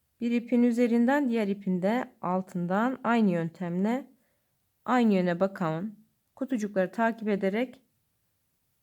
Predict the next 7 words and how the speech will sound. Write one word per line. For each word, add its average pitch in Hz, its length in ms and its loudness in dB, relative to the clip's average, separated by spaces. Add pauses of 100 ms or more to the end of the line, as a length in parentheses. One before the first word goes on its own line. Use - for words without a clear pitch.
(120)
boncukları 220 760 -2 (280)
bu 240 80 -2
şekilde 202 540 -2
dağın 202 260 4
içerisine 196 420 -4
yerleştirmiş 202 760 -2
oldum. 180 380 -6